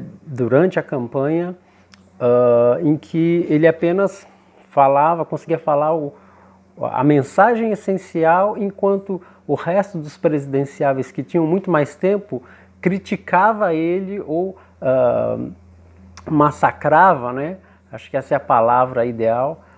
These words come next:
ah, durante o tempo da televisão. E jornalistas, artistas levantaram a hashtag ele não, ah, enfim,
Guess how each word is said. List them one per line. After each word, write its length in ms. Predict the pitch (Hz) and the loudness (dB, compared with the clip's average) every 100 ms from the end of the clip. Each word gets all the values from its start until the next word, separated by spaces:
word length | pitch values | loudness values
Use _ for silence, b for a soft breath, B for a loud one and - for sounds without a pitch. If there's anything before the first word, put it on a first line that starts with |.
| b - | b -8
ah, 560 | 120 120 120 120 120 123 | -6 -2 -2 -2 -2 -2
durante 400 | 135 131 135 160 | -2 0 -2 -4
o 40 | |
tempo 340 | - 135 127 | -2 -2 -2
da 140 | 135 135 | -2 -2
televisão. 720 | - 139 139 147 127 117 117 - B B B _ - | 0 0 0 -2 0 0 0 -10 B B B _ -6
E 540 | 165 226 220 135 120 | -2 0 0 0 0
jornalistas, 1040 | 110 196 208 185 214 185 - 131 117 110 | 0 0 2 0 0 -4 -4 -2 -2 0
artistas 880 | 139 135 - 160 175 156 - 117 110 | 0 0 -2 -2 -2 -4 -8 -8 -4
levantaram 560 | 135 143 139 143 135 117 | -4 -4 -4 -2 -2 -2
a 20 | |
hashtag 560 | 120 - - 143 127 | -6 -8 -2 -2 0
ele 160 | 117 107 | -4 -4
não, 560 | 104 131 160 156 127 120 B B B _ | -4 -2 0 0 -2 -4 B B B _
ah, 380 | - 123 123 131 | -8 -2 2 2
enfim, 500 | 180 185 - 139 107 | 2 0 0 -2 0